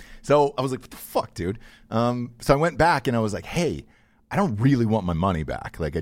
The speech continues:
I just wanna read, and I just want it to be real, like, something," you know, and I had a,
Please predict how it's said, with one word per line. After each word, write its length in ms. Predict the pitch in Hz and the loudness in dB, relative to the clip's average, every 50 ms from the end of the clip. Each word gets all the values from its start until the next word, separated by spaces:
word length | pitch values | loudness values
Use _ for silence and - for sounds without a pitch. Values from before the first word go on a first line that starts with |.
| - - - | -6 -6 -4
I 60 | 101 | -4
just 180 | 123 156 - - | -4 -2 0 2
wanna 180 | - - 127 | 2 2 2
read, 480 | 87 80 85 95 131 170 147 101 196 90 | 0 -2 0 2 2 4 4 2 0 0
and 100 | 90 101 | 0 0
I 60 | 117 | 0
just 220 | 151 143 120 - 131 | 0 -2 -4 -2 0
want 220 | 131 143 139 131 | 0 2 2 0
it 100 | 120 - | -2 -4
to 120 | - - 92 | -4 -4 -2
be 440 | - - 113 113 110 107 104 98 - _ _ _ _ _ _ _ _ _ _ _ _ _ _ _ _ _ - | 0 0 0 2 0 -2 -2 -4 -8 _ _ _ _ _ _ _ _ _ _ _ _ _ _ _ _ _ -2
real, 340 | 87 131 180 175 87 71 73 | 2 4 4 4 2 -2 -4
like, 160 | 76 67 - | -8 -8 -4
something," 560 | - - 143 139 - 139 131 123 120 117 123 113 | -2 -2 -2 0 0 -2 -2 0 -2 -2 -2 0
you 80 | 117 | 0
know, 160 | 104 90 95 | 0 0 -2
and 120 | 107 110 113 | -4 -4 -4
I 40 | 139 | -4
had 100 | 156 139 | -4 -4
a, 80 | 98 | -6